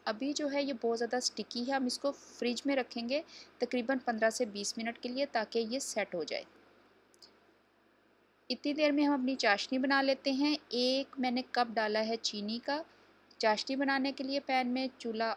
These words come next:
on कर दें और साथ में मैं इसमें डाल रही हूँ डेढ़ कप पानी। एक कप चीनी का है और डेढ़ कप पानी है, क्योंकि हमें थोड़ी पतली चाशनी बनानी है, बहुत ज़्यादा गाढ़ी चाशनी हमें इसके लिए नहीं चाहिए है।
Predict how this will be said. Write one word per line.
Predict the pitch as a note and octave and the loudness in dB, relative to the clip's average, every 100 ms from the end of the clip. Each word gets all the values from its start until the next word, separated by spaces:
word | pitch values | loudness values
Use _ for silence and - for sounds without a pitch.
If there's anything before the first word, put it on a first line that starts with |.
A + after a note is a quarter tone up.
| - G3 | -4 -6
on | G#3+ A3+ | -6 -2
कर | C4 B3+ | -2 0
दें | C#4 D4 | 0 0
और | - A#3 | -2 -4
साथ | - A3+ A3 | -2 -2 -2
में | A#3+ | -4
मैं | A#3+ | -4
इसमें | A3+ - A3 | -4 -6 -2
डाल | G3+ F#3+ | -2 -4
रही | G3+ G3+ | -6 -6
हूँ | A#3 A#3 - | -6 -6 -4
डेढ़ | G#3 A3 A3+ - | -2 -2 -4 -6
कप | A#3 - | -6 -6
पानी। | G3+ E3+ - - _ _ _ _ _ _ _ - | -12 -10 -12 -16 _ _ _ _ _ _ _ -2
एक | A3+ - C4 | -2 -2 -4
कप | C#4 - - | -4 -6 -8
चीनी | G#3+ G3+ G#3 | -6 -6 -2
का | A#3+ | -2
है | A#3+ D#4+ - - - - | 0 -4 -6 -16 -14 0
और | A#3+ | 0
डेढ़ | A3 A3+ A3+ | 2 2 2
कप | - C4 - | 0 -2 0
पानी | A3 G#3+ | -2 -2
है, | A3+ C4+ | -2 -2
क्योंकि | C4 A#3 - C4 | -4 -6 -2 -2
हमें | A#3 A3 B3 D#4+ - - | -4 -4 -2 -4 -10 -6
थोड़ी | - A3+ C4+ - | 0 0 0 -4
पतली | A3+ - A#3 C#4+ E4 - - - - | -8 -4 -4 -4 -6 -16 -20 -20 -4
चाशनी | - G#3+ G#3+ B3 A#3+ | 2 2 2 0 0
बनानी | A#3 A3 G#3 B3 | 0 -2 -2 0
है, | D4+ | 0
बहुत | C4+ A3 | 2 2
ज़्यादा | A#3 A3+ B3 G#3+ | 2 2 0 2
गाढ़ी | G3 G3+ A3+ | 0 0 0
चाशनी | G#3+ G3 - A3+ | -2 -2 -6 -6
हमें | A3 G#3 | -4 -6
इसके | G3+ - | -6 -6
लिए | F#3+ G#3 C4+ | -4 -4 -4
नहीं | A3 F#3+ G3 | -4 -4 -4
चाहिए | F#3+ F3 E3+ F3 | -2 -4 -8 -10
है। | F#3 | -10